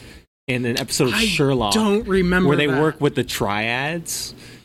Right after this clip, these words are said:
Speaker 2: I
Speaker 1: And I'm talking about the Benedict Cumberbatch British one, of course.
Speaker 2: Am I, like, missing a season of Sherlock
Speaker 1: No,
Speaker 2: in my brain?
Speaker 1: it's, so it's an episode where they deal with, like, the triads or some kind of art. There's, like, an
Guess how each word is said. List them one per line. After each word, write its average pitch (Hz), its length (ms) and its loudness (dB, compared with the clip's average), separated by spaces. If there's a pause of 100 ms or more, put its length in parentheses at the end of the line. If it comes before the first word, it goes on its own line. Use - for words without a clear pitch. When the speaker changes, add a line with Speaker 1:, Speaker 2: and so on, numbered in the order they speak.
(260)
Speaker 2:
I 147 100 -2
Speaker 1:
And 147 100 2
I'm 190 160 2
talking 214 360 0
about 190 220 2
the 170 80 0
Benedict 160 460 0
Cumberbatch 139 480 0
British 131 720 0 (120)
one, 160 340 2
of 170 120 -4
course. 185 420 2
Speaker 2:
Am 214 120 6
I, 294 100 2
like, 285 180 -2
missing 196 460 0
a 190 60 0
season 175 400 0
of 185 100 -2
Sherlock 165 440 2
Speaker 1:
No, 175 220 4
Speaker 2:
in 117 100 0
my - 40 -8 (140)
brain? 196 380 -4
Speaker 1:
it's, - 100 -6
so 170 180 4
it's 170 160 0
an 185 80 -2
episode 175 500 2
where 143 180 2
they 139 140 2
deal 135 320 2
with, 156 180 2
like, 135 200 0
the 135 100 2
triads 110 840 0
or 123 100 -2
some 143 280 0
kind 151 180 0
of 135 100 -2 (180)
art. 139 380 -2 (140)
There's, 143 180 0
like, 156 100 2
an 135 160 -4